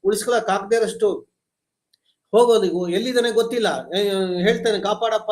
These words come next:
ಯಾರಿಗಾರು ಹೇಳಪ್ಪ, ಯಾರ್ಗ್ ಹೇಳೋದು, ಯಾರ್ಗ್ ಹೇಳೋದು? ಇದು ಇವತ್ತು ನಮ್ ಸರ್ಕಾರ ಸ್ಥಿತಿ. ಹಿಂದೆ ಒಂದ್ಸಲ ಹಿಂಗೆ ಆಗಿತ್ತಂತೆ ಬೆಂಗಳೂರಲ್ಲಿ,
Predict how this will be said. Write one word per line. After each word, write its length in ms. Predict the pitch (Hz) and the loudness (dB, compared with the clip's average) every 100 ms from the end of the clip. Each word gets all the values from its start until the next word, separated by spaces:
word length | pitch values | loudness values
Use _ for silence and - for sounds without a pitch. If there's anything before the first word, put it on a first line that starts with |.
| 202 | -2
ಯಾರಿಗಾರು 260 | 202 214 | 0 -2
ಹೇಳಪ್ಪ, 340 | 190 220 226 208 | 0 -2 -2 -4
ಯಾರ್ಗ್ 260 | 196 208 247 | -2 -2 -4
ಹೇಳೋದು, 460 | 247 220 175 - _ _ _ _ _ _ _ _ _ _ _ _ _ _ - | -4 -4 -6 -16 _ _ _ _ _ _ _ _ _ _ _ _ _ _ -10
ಯಾರ್ಗ್ 180 | 185 190 | -6 -4
ಹೇಳೋದು? 440 | 175 131 117 _ _ _ _ _ _ _ - | -4 -6 -12 _ _ _ _ _ _ _ -12
ಇದು 220 | 185 233 | -6 -2
ಇವತ್ತು 300 | 202 185 180 | -2 -2 -4
ನಮ್ 140 | 165 151 | -8 -8
ಸರ್ಕಾರ 360 | 139 - 139 | -10 -12 -10
ಸ್ಥಿತಿ. 320 | 131 - 113 - _ _ _ _ _ _ _ _ _ _ _ _ - | -12 -14 -20 -20 _ _ _ _ _ _ _ _ _ _ _ _ -2
ಹಿಂದೆ 340 | 226 254 208 | 4 6 6
ಒಂದ್ಸಲ 340 | 196 196 196 202 | 4 2 2 4
ಹಿಂಗೆ 220 | 196 208 | 4 4
ಆಗಿತ್ತಂತೆ 480 | 190 180 180 160 147 | 4 2 -2 -4 -4
ಬೆಂಗಳೂರಲ್ಲಿ, 540 | 139 135 131 110 - | -4 -4 -6 -8 -10